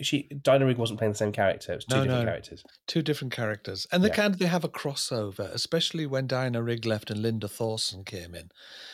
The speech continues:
Speaker 2: There was this crossover where they both sort of passed each other.
Speaker 1: Okay.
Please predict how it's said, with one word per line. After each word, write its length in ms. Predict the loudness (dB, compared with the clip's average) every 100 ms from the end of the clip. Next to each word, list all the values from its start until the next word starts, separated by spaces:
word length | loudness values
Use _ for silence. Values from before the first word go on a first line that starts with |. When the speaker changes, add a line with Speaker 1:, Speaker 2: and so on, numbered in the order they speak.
| -12
Speaker 2:
There 80 | -6
was 140 | -4
this 100 | -4
crossover 640 | -6 -6 -4 -2 -4 -6 -8
where 220 | -8 -6
they 120 | -6
both 300 | -4 -4 -4
sort 200 | -6 -8
of 100 | -8
passed 400 | -10 -4 -4 -4
each 260 | -10 -10 -12
other. 240 | -12 -18 _ _ -4
Speaker 1:
Okay. 320 | -2 0 -2